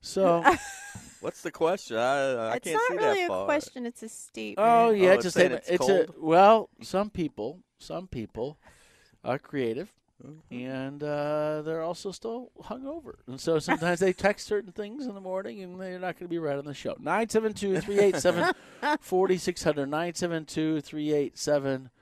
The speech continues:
Speaker 1: forty six hundred.
Speaker 2: It has to do
Speaker 3: Those,
Speaker 2: with our mom. That's all we
Speaker 3: those,
Speaker 2: can say.
Speaker 3: those Tolos. Uh, that's all I can say.
Speaker 1: Yes.
Speaker 3: <laughs>
Speaker 1: Yes.
Speaker 2: But, but we do have a real question.
Speaker 3: Okay.
Speaker 2: <laughs>
Speaker 3: Real.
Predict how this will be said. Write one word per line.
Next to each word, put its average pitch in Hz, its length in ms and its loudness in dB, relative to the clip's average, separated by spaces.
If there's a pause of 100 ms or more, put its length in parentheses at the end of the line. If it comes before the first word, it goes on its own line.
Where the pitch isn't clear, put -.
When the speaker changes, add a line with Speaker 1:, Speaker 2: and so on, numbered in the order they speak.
(560)
Speaker 1:
forty 139 680 0
six - 680 -8 (120)
hundred. 107 460 -8 (320)
Speaker 2:
It 220 80 -6
has 233 160 2
to 165 60 4
do 196 60 4
Speaker 3:
Those, 247 80 2
Speaker 2:
with 240 140 2
our 202 120 0
mom. 185 320 -4
That's 170 180 -8
all 156 120 2
we 170 60 0
Speaker 3:
those, 160 60 -10
Speaker 2:
can 160 140 -10
say. 147 360 -10
Speaker 3:
those 151 280 -4
Tolos. 98 840 -4 (220)
Uh, 269 60 -6
that's 233 580 -2
all - 200 -2
I 95 60 -4
can - 180 -8
say. - 80 -10 (100)
Speaker 1:
Yes. 123 580 2 (240)
Speaker 3:
<laughs> - 500 -12
Speaker 1:
Yes. 101 680 -6
Speaker 2:
But, - 140 -8 (180)
but 202 140 -6
we 196 100 -8
do 190 120 -6
have 196 180 -2
a 160 60 -10
real 175 140 -10
question. - 520 -14 (120)
Speaker 3:
Okay. 117 600 -6 (340)
Speaker 2:
<laughs> - 380 -4
Speaker 3:
Real. 127 300 -4